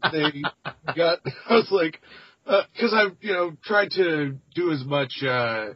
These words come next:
Speaker 1: of my own due diligence and, you know, figure things out, you know,
Speaker 2: Sure.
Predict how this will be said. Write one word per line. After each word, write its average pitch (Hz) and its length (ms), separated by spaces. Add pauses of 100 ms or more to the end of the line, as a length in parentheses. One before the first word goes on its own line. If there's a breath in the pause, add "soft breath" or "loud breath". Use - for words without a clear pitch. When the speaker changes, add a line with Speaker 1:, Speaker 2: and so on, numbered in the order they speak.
Speaker 1:
of 127 160
my 127 200
own 127 340
due 123 140
diligence 117 720 (540 loud breath)
and, 113 580
you 123 120
know, 113 80 (100)
figure 160 300
things 135 260
out, 123 280 (100)
you 127 80
know, 113 280 (360)
Speaker 2:
Sure. 131 260